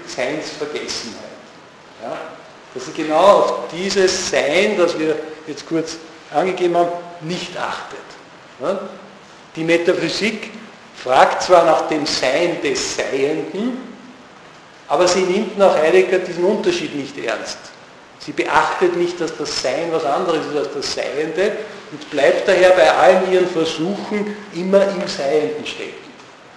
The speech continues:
Ja? Sie kommt nicht wirklich drüber hinaus und fragt auch nicht drüber hinaus. Äh, er, äh, schätzt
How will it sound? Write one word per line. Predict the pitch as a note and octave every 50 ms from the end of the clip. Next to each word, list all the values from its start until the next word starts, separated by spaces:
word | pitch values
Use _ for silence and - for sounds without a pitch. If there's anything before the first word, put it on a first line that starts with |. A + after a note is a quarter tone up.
| - A#2
Ja? | C3+ D#3 E3+ - - - - - - - - - - - - -
Sie | -
kommt | - - D#3+ E3 D#3+ D#3+
nicht | E3+ E3+ E3+ -
wirklich | D#3+ D#3+ D#3 D#3+ - D3+ - - -
drüber | C#3+ D3 C#3+ D3 C#3
hinaus | A#2+ C3+ C3 B2 A#2 A#2 A2+ - - -
und | C3 A#2+ -
fragt | - A#2+ A#2+ C3+ C3+ - -
auch | B2+ A#2+ A#2+
nicht | A#2+ A#2 A2 - - - - - - - - - -
drüber | B2 B2+ B2 B2 B2
hinaus. | A#2+ B2 A#2 G#2+ G2+ - - - - - - - - - - - - - - - - - - - - - - - - - - - - - - - - - - - - - - - - - - - - - - - - - - - - -
Äh, | D#3 D#3 F3 F3
er, | F3 E3 F3
äh, | E3+ E3+ E3+ E3+ E3+ - - - - - - - D#3+ D#3 D3 D3+ D3 D3 D3 D3+ - - - - - - - - - - - -
schätzt | - - - - - E3 F3 E3+ F3 - - - -